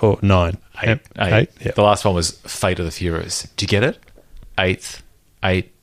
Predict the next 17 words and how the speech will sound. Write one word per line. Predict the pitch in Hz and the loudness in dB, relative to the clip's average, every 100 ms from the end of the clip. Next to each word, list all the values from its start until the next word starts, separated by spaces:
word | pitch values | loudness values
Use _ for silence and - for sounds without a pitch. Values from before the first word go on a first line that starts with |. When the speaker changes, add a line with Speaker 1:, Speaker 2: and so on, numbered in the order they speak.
| _ _ _ | _ _ _
Speaker 2:
Fate. | - - 101 - - _ _ _ _ _ _ - _ - - | -16 0 2 2 -6 _ _ _ _ _ _ -20 _ -20 -12
Speaker 1:
Wow. | 107 90 | -6 0
Speaker 2:
Very | 95 90 90 92 | 2 2 2 -2
clever. | - 90 82 82 78 - - - - - | -2 -2 -2 -6 -8 -18 -20 -20 -20 -12
Speaker 1:
Wow. | 127 117 113 - | -6 -6 -8 0
Speaker 2:
Working | 110 110 113 101 | 4 4 4 4
at | 92 - - - - | 4 2 -8 -18 -4
multiple | 98 98 - 98 | 2 4 2 2
levels. | 92 82 87 | 2 2 2
When | 104 | 4
I | 104 | 4
say | 98 | 2
multiple, | 90 92 92 80 85 | 2 0 -2 -6 -6
I | 85 | -4
mean, | 80 85 | -4 -6
like, | 82 82 - | -6 -10 -10
two. | - 85 78 | -6 -6 -6